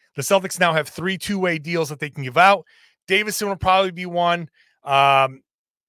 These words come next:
maybe Jordan Walsh to start out will be on one. And then I don't know who else. Probably could be anybody, uh, on that third one. So, m-, what's the ceiling for a guy like Walsh? I have no idea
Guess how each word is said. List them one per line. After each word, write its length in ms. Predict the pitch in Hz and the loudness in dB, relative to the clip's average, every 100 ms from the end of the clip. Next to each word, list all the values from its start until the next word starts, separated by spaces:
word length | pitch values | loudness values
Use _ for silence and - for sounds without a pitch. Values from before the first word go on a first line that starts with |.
| _ _ | _ _
maybe 520 | 143 151 190 208 220 185 | -6 -2 -2 -2 -6 -4
Jordan 360 | 180 208 202 | 0 0 2
Walsh 600 | 190 190 226 - - - _ _ _ _ _ _ - | 2 4 4 0 -6 -8 _ _ _ _ _ _ -10
to 120 | 180 | -8
start 320 | - 185 180 | 0 2 6
out 260 | 180 220 190 | 4 4 -2
will 140 | 196 | -4
be 180 | 202 196 | -2 0
on 220 | 190 180 | 0 0
one. 340 | 185 196 220 - _ _ _ 165 | -2 -2 -4 -12 _ _ _ -6
And 300 | 165 170 170 | -2 0 0
then 180 | 170 | 2
I 80 | 165 | 2
don't 140 | 160 151 | 2 0
know 120 | 139 | -2
who 160 | 135 | -4
else. 280 | - - - | -6 -8 -12
Probably 480 | - 160 151 147 156 | -4 -2 -2 -6 -14
could 200 | - 214 | -8 -6
be 120 | 175 | -4
anybody, 420 | 165 131 113 113 _ _ _ _ | -6 -6 -10 -12 _ _ _ _
uh, 200 | 131 127 127 | -6 -6 -4
on 140 | 135 | -4
that 200 | 135 123 | -4 -4
third 220 | 147 135 | -2 -2
one. 180 | 104 90 _ _ _ _ _ _ _ _ _ - | -4 -20 _ _ _ _ _ _ _ _ _ -8
So, 320 | - 180 160 _ _ _ _ _ _ _ _ _ | 2 4 4 _ _ _ _ _ _ _ _ _
m-, 200 | 143 170 _ | -16 -16 _
what's 300 | 170 196 - | -4 -4 -2
the 80 | 170 | -6
ceiling 380 | - 196 226 247 | -4 -2 0 -2
for 140 | 226 | 0
a 60 | 220 | 0
guy 180 | 226 233 | 2 2
like 160 | 226 | 0
Walsh? 300 | 226 262 254 - | -2 -4 -4 -6
I 60 | |
have 220 | - - 180 | -8 -8 -6
no 200 | 190 165 | -4 -2
idea 600 | 139 113 123 160 190 | -6 -10 -4 -2 -2